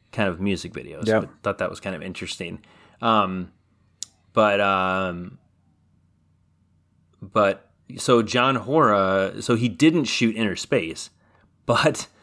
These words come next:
Speaker 1: he is, uh, actually, like, a s-, pretty significant character in Inner Space.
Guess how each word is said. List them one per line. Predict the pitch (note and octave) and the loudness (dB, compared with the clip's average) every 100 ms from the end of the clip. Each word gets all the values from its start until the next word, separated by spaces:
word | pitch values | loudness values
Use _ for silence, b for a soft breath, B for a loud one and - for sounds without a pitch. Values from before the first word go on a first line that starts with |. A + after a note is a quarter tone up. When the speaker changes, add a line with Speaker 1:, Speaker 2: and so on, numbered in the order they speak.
| b b b b | b b b b
Speaker 1:
he | - D3+ C#3 | -2 4 6
is, | B2+ A2+ - - | 6 4 -4 -4
uh, | A#2 B2 C3+ | -2 0 0
actually, | F3 - B2+ | 0 2 2
like, | A2+ - _ - - - - | 2 0 _ -20 -20 -20 -2
a | C#3+ | -2
s-, | A#2 - - | 0 -4 -10
pretty | - - B3 | -4 0 2
significant | - C3 G#2+ C#3+ D3 B2+ G#2+ | 2 2 4 2 2 0 0
character | - C#3 A#2+ F#2+ G#2 | 2 2 2 -4 -2
in | G#2+ G#2 A#2 | 0 0 0
Inner | B2 G#2 | 0 0
Space. | A2 F#2+ | -2 -4